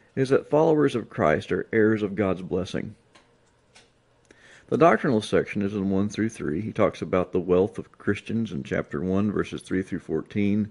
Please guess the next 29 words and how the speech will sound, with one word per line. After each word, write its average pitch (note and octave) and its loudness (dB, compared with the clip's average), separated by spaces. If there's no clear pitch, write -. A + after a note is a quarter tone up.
He F#2 -6
gives F#2 0
the F2 -6
spiritual G2 0
ble-, F#2+ 2
blessings G2+ 4
given G2 2
in F2 -2
Christ. G2+ 0
Then A2+ 6
there's A2+ 4
a D3+ 2
prayer A#2 4
that G2 0
the G#2 -2
believers A2 2
there A2 4
might G#2+ 2
have G#2 2
a F#2 4
full C3 4
understanding A2+ 0
of F#2 0
the F#2 -4
divine G2+ 0
resources G2 -2
available E2+ 2
to D#2+ -4
them. D#2 -2